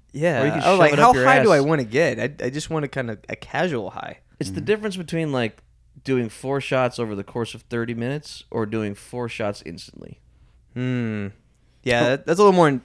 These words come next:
Speaker 1: too intense for me.
Speaker 3: I'm so bad at math, I literally thought the end of that sentence was, uh, gonna be, "Or thirty shots in four minutes."
Speaker 1: <laughs>
Speaker 3: And I was like, "That, that seems extreme."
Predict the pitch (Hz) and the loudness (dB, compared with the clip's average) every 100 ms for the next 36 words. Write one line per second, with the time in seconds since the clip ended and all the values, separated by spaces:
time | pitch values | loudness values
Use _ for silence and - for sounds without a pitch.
0 | - 147 113 - 117 107 - - 101 101 | -6 -4 -4 -4 -8 -6 -12 -10 -10 -10
1 | 101 _ _ _ - 90 104 - 113 104 | -12 _ _ _ -12 -10 -8 -4 -2 0
2 | 95 101 95 87 87 92 87 87 90 92 | 0 0 -2 -6 -8 -6 -8 -6 -6 -6
3 | 90 90 90 87 90 87 85 - 85 85 | -6 -6 -8 -8 -8 -8 -8 -10 -12 -10
4 | 87 82 80 82 87 85 85 80 80 - | -10 -12 -12 -12 -10 -8 -8 -10 -12 -14
5 | _ - 101 87 - 160 147 90 87 85 | _ -6 -6 -6 -2 0 0 -4 -6 -6
6 | - 107 - 185 123 87 190 - 240 190 | -8 -12 -4 -2 -2 -2 -2 2 4 4
7 | 165 151 - 226 - 185 233 170 247 - | 2 2 4 2 4 2 4 2 2 2
8 | 214 - 214 - 214 180 156 - 156 156 | 2 2 0 0 -2 -2 -8 -2 -2 -2
9 | 143 147 - 180 _ - 92 98 98 90 | -4 -10 -8 -10 _ -10 -8 -6 -6 -4
10 | 214 214 - - 208 - - 104 - - | -4 -4 -10 -6 -6 -6 -10 -10 -10 -16
11 | - 120 185 | -14 -12 -12